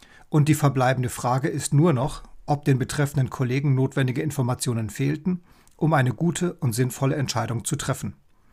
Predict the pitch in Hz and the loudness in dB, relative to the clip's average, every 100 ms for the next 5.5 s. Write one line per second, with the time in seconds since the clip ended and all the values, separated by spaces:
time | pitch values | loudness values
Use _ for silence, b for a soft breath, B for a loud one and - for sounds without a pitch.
0 | B B B B B - 196 135 131 160 | B B B B B 4 4 4 0 -2
1 | 143 147 131 127 139 185 - - 139 - | 0 2 4 4 4 2 0 -2 -2 0
2 | 131 123 131 113 - 113 - - 120 131 | -2 -2 -2 -4 -4 -4 -4 -4 -4 -4
3 | 139 165 - 143 113 123 123 117 - 113 | -2 -4 -2 -2 0 0 0 0 -2 -2
4 | 123 - - 117 117 139 143 - 156 123 | -2 -4 -4 -2 -2 -2 -2 0 2 2
5 | 101 - 110 101 95 | -2 -4 -4 -4 -6